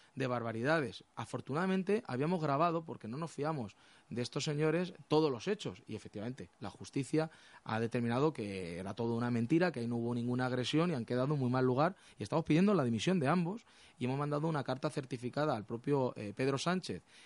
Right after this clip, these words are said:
y al secretario general del pesoe de Madrid, porque tienen que tomar cartas en el asunto. En una sociedad democrática, avanzada y que habla de renovación de la política,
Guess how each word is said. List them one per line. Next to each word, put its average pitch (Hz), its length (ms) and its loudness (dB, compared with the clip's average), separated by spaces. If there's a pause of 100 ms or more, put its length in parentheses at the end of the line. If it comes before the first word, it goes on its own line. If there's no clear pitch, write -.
(140)
y 113 80 -2
al 107 100 -2
secretario 117 480 0
general 131 420 2
del 107 200 -4
pesoe 117 280 -2
de 131 60 2
Madrid, 135 280 0
porque 107 200 -4
tienen 101 160 -6
que 117 60 -2
tomar 127 360 0
cartas 123 280 -8
en 147 60 -4
el 117 60 -4
asunto. 151 380 -4 (400)
En 113 120 0
una 131 80 0
sociedad 139 540 2 (280)
democrática, 113 760 -4
avanzada 110 540 0
y 104 100 -6
que 98 140 -12
habla 127 280 -2
de 101 280 -6
renovación 107 580 -6
de 127 60 0
la 135 120 2
política, 151 520 0